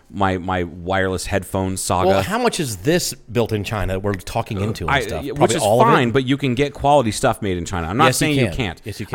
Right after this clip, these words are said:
Speaker 2: can.
Speaker 1: just saying that there's a lot of really terrible quality shit that's built in China.
Speaker 2: There is.
Speaker 1: Including one that I saw that I thought was fucking amazing. Is a, it's a,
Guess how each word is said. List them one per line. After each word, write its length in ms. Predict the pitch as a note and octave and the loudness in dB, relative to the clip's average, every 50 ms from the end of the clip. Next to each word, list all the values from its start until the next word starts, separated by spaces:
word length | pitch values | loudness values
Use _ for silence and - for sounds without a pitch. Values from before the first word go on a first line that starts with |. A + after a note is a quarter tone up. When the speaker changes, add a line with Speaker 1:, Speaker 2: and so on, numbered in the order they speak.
| A#2+ | 0
Speaker 2:
can. 40 | C3+ | 0
Speaker 1:
just 140 | C3 C3 - | 0 0 -2
saying 240 | - D#3+ D3 C#3+ C3+ | -2 -2 -2 -2 -2
that 100 | C3 A2+ | -4 -4
there's 220 | C3+ C3 B2+ B2 | -4 -4 -4 -4
a 20 | C3+ | -4
lot 240 | B2+ B2+ C3 B2 | -4 -4 -2 -2
of 200 | B2 A#2+ G#2 G2 | -4 -4 -4 -4
really 200 | A2+ A#2 A2+ A2+ | -2 -2 -2 -2
terrible 460 | G#2+ - - - G#2+ F#2+ F#2 F2+ F2+ F2+ | -4 -2 0 2 2 2 2 0 -2 -2
quality 340 | - G2 F2 E2+ E2+ E2 | -2 0 0 0 0 -2
shit 240 | D#2+ - - F#2 - | -4 -4 -4 -4 -6
that's 140 | - E2 - | -6 -10 -8
built 240 | - F2+ F#2 - - | -6 -6 -6 -6 -8
in 60 | E2+ | -10
China. 360 | - - E2+ E2+ E2+ E2 D#2+ - - | -12 -10 -8 -6 -6 -6 -6 -6 -2
Speaker 2:
There 180 | G#2+ G#2+ A2 | 0 2 2
is. 220 | A2+ F#2+ D#2 C#2+ - | 2 2 0 0 -2
Speaker 1:
Including 560 | C3+ B2+ A2+ C#3 D#3+ D#3+ D3 C#3 C3+ B2+ B2 - - - _ _ _ _ | -2 -2 0 0 0 2 2 0 0 -2 -4 -8 -16 -20 _ _ _ _
one 280 | - G#2 A#2 C3 B2+ B2+ | -4 0 2 2 2 2
that 100 | A#2+ A2+ | 2 2
I 120 | A2+ A2+ | 0 0
saw 420 | - - - A2+ G#2+ G#2+ G#2+ G#2+ G#2 | 0 -2 0 2 4 4 4 4 2
that 80 | G2 | 2
I 140 | G2+ G#2 G#2 | 0 0 0
thought 180 | - A2+ G#2 G2+ | 0 0 0 0
was 140 | F#2+ - | -2 -2
fucking 280 | - - G#2 - G2 G2+ | -2 -2 -2 -2 -4 -6
amazing. 440 | G2 F#2+ F#2+ F#2+ F#2 F2 F2+ F#2 F#2 | -4 -4 -2 -2 -2 -2 -4 -4 -4
Is 200 | F#2 F2 D#2+ F2+ | -4 -4 -4 -4
a, 300 | F#2 F2 E2+ E2+ E2+ - | -2 -2 -2 -2 -4 -6
it's 200 | - F#2 - - | -8 -8 -6 -2
a, 340 | G2 F2+ F2+ F2+ F2 G2 | -2 -2 -2 -2 -4 -6